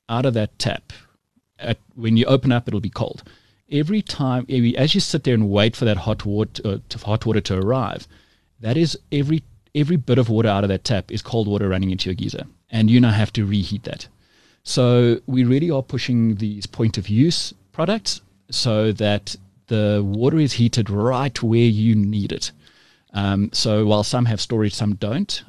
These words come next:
um, you are not wasting water by opening that hot water tap and waiting for the water to get warm. Um, that is key. And also, you are not wasting the power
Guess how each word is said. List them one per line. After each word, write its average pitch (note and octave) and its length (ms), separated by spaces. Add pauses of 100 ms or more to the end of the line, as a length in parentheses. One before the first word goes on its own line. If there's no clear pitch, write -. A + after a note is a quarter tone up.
(160)
um, G2 380
you A#2 220
are A#2 80
not A#2 400
wasting G#2 560
water A#2 440
by G2 320
opening A#2 280
that G#2 80
hot G2+ 180
water G2+ 140
tap G2 260
and G2+ 180
waiting F#2+ 240
for G#2 120
the F#2+ 80
water F2+ 240
to - 180
get F2+ 240
warm. - 220 (500)
Um, F#2+ 280
that G#2+ 160
is G2 160
key. - 380 (100)
And G#2 400 (480)
also, D#3 420
you G#2 260
are A2 100
not A2 240
wasting G#2 320
the - 80
power - 680